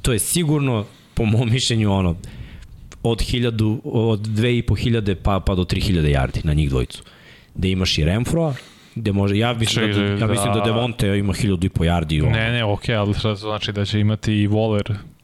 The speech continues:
Speaker 2: ako se
Speaker 1: Waller
Speaker 2: top
Speaker 1: može
Speaker 2: tri.
Speaker 1: da ima, pazi, ima tekmu više. Ako je Mark Andrews imao, mislim, gledaj,
Speaker 2: Hiljadu četiristo skoro.
Speaker 1: ali Devonte
Speaker 2: Ali
Speaker 1: imao hiljadu šesto.
Speaker 2: Jeste, ali ovde je Mark Andrews broj jedan, broj
Speaker 1: Jeste.
Speaker 2: jedan.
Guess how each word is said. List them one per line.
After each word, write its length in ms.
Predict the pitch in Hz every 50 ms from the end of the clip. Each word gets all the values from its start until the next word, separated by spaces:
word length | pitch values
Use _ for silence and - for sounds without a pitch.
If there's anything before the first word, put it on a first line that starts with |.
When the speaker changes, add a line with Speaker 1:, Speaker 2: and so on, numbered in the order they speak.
| _ _ -
Speaker 2:
ako 160 | 104 104 -
se 100 | - 107
Speaker 1:
Waller 260 | 98 95 98 107 110
Speaker 2:
top 100 | 120 117
Speaker 1:
može 160 | 117 123 - 101
Speaker 2:
tri. 100 | 101 107
Speaker 1:
da 60 | 123
ima, 140 | 127 135 -
pazi, 220 | - 123 113 110
ima 100 | 113 110
tekmu 300 | - - 113 - - 104
više. 300 | 101 104 101 - - - -
Ako 240 | - 92 - - 101
je 40 |
Mark 340 | 95 101 110 113 113 - -
Andrews 320 | 110 117 120 113 101 98 107
imao, 320 | 113 113 110 107 98 95 - - - -
mislim, 380 | - - 113 107 104 104 101 104
gledaj, 160 | 120 123 110
Speaker 2:
Hiljadu 20 | 98 113
četiristo 320 | 104 95 107 104 98 - -
skoro. 180 | - 92 98
Speaker 1:
ali 280 | 98 98 95 95 90 87
Devonte 320 | 82 95 90 90 92 95
Speaker 2:
Ali 160 | 107 104 104
Speaker 1:
imao 140 | 104 104 98
hiljadu 340 | 95 - 123 104 101 92 101
šesto. 360 | 85 - 107 90 - - - - - - - - - - - - - - - -
Speaker 2:
Jeste, 400 | 120 107 104 107 104 - - 131
ali 120 | 113 110 107
ovde 320 | 104 104 101 101 101 107
je 200 | 107 107 104 107
Mark 260 | 107 110 107 104 -
Andrews 500 | 120 113 110 107 113 107 104 - - - - 117 110 - - -
broj 400 | 120 113 113 120 120 120 117 113
jedan, 320 | 117 120 120 120 123 123
broj 180 | 120 123 123 120
Speaker 1:
Jeste. 120 | 117 117
Speaker 2:
jedan. 200 | 110 104 107 107